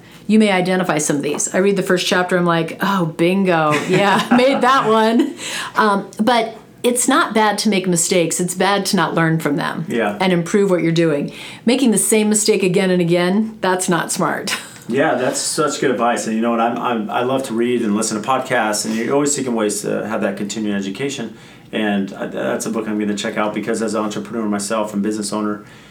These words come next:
Speaker 2: you know, there's a lot of things that we could do better, and that I'm always seeking to, to network with like-minded professionals such as yourself
Speaker 1: Mm-hmm.
Speaker 2: to figure out, okay,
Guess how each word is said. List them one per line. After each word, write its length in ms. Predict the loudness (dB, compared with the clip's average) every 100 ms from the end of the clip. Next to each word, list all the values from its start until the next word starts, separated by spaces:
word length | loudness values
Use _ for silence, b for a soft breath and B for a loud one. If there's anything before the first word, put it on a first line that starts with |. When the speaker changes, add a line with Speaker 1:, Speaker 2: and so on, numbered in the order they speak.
| B B
Speaker 2:
you 120 | -2
know, 160 | 0 0
there's 260 | 0 0
a 60 | 0
lot 200 | -2 -2
of 120 | -2
things 320 | -4 -2 -2
that 100 | -4
we 140 | -6 -6
could 100 | -6
do 80 | -6
better, 300 | -2 0 0
and 100 | 0
that 100 | 0
I'm 140 | 0 0
always 280 | 0 -2
seeking 280 | -4 -6 -4
to, 420 | -2 -2 -4 -8 -14 -10
to 100 | -4
network 380 | -4 -2 -4 -6
with 140 | -2
like-minded 420 | -2 -2 -4 -2
professionals 520 | -4 -4 -4 -2 -6
such 200 | -4 -4
as 80 | -4
yourself 340 | -4 -2 0 0
Speaker 1:
Mm-hmm. 100 | 0
Speaker 2:
to 40 |
figure 160 | -2 -4
out, 120 | -4
okay, 280 | -2 -4